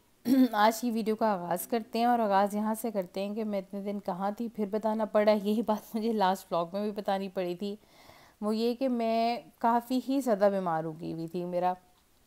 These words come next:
गला भी ठीक नहीं था। सेकेंडली, वो जो मेरे पाँव का प्रॉब्लम था, वो ज़्यादा सीरियस हो गया था। मैंने, अ, डॉक्टर की जो इंस्ट्रक्शंस को फॉलो नहीं किया और मैंने रेस्ट नहीं किया वैसे जैसे मुझे करना चाहिए था।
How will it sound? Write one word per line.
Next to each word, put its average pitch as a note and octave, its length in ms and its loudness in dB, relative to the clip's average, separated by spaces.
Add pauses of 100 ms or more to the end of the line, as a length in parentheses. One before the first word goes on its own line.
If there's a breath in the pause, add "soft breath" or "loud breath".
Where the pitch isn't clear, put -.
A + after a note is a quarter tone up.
(200)
गला A3+ 320 4
भी A#3 160 0
ठीक A3+ 280 -6
नहीं A3+ 120 -2
था। G#3+ 280 2 (480 loud breath)
सेकेंडली, A3+ 440 -2
वो G#3+ 100 0
जो A3 100 -2
मेरे G#3+ 220 0
पाँव G3+ 300 2
का B3 120 -4
प्रॉब्लम G#3 400 0
था, A3+ 160 -10
वो A3 140 -4
ज़्यादा G#3 300 2
सीरियस G3+ 540 -4
हो F3+ 80 -6
गया E3+ 160 0
था। G3 180 -2
मैंने, G3 300 -2 (140)
अ, F#3 580 0
डॉक्टर F3+ 360 0
की G#3 160 -4
जो G#3 80 -2
इंस्ट्रक्शंस G3+ 500 -8
को - 140 -8
फॉलो F3 340 -2
नहीं G#3 160 -4
किया F#3+ 320 0
और F#3 220 2
मैंने F3+ 440 -4
रेस्ट E3+ 300 -4
नहीं A#3+ 140 -2
किया A3+ 180 0
वैसे G#3 260 -2
जैसे G3 240 -6
मुझे G3 240 -6
करना F#3+ 280 -4
चाहिए A3 340 -2
था। G3 220 -2